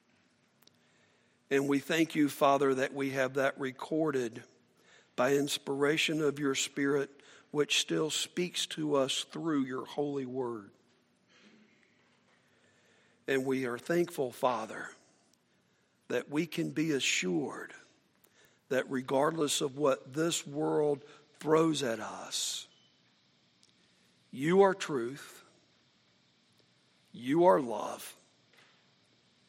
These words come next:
you are full of mercy, and you accept any who would come to you and give their life fully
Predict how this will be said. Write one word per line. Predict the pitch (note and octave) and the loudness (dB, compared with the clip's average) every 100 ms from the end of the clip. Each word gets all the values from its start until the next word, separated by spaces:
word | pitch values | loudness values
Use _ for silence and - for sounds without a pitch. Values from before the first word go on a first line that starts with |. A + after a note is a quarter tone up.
| _ - | _ -6
you | C3+ C#3 | 0 2
are | B2+ | 0
full | - - G#3 B3 A3+ | -2 4 8 8 6
of | C3+ | 0
mercy, | D3 A#2+ A2+ - - - - _ _ _ _ _ _ _ _ _ _ _ _ _ _ _ | -4 -6 -4 -8 -8 -14 -20 _ _ _ _ _ _ _ _ _ _ _ _ _ _ _
and | A#2 B2 | -8 -4
you | C#3+ C#3 | -2 -2
accept | - - D#3+ B2+ - - | -2 -2 -2 -2 -6 -8
any | D#3+ D3 A#2 | -4 -4 -4
who | A#2+ C3 | -8 -10
would | B2+ A#2+ - | -6 -6 -8
come | - D#3+ E3 D3+ | -6 -4 -4 -6
to | C#3 | -12
you | A#2 G#2 F2+ - _ _ _ _ _ _ _ _ _ _ _ _ _ _ _ _ _ - | -14 -14 -16 -20 _ _ _ _ _ _ _ _ _ _ _ _ _ _ _ _ _ -12
and | A#2 A2 | -10 -6
give | C3 C3 B2 | -4 -4 -4
their | B2 A#2 | -6 -4
life | A#2 A#2 G#2+ | -4 -6 -8
fully | - - C#3 C3 A2 G2+ | -14 -8 -6 -6 -8 -14